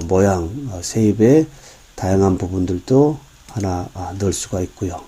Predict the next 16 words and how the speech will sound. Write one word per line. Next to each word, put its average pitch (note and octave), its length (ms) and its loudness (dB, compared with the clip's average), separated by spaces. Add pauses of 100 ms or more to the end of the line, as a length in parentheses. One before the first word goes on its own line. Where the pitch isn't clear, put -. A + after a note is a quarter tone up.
(500)
자, - 140 -20
이런 F#2+ 140 -8
화살표 A2 680 0 (420)
크기들 A#2 600 4 (1120)
너무 G#2+ 180 -6
쉽죠? C#3 540 2 (140)
어, F#2 300 -14
이렇게 G2 220 -14
갖다 G2 220 -6
선택적으로 G#2 640 -2
넣을 F#2+ 160 2
수도 - 260 -8
있고요. - 280 -10 (680)
여기에서 C3 600 10
이제, G#2+ 720 4 (100)
어, F#2+ 340 -12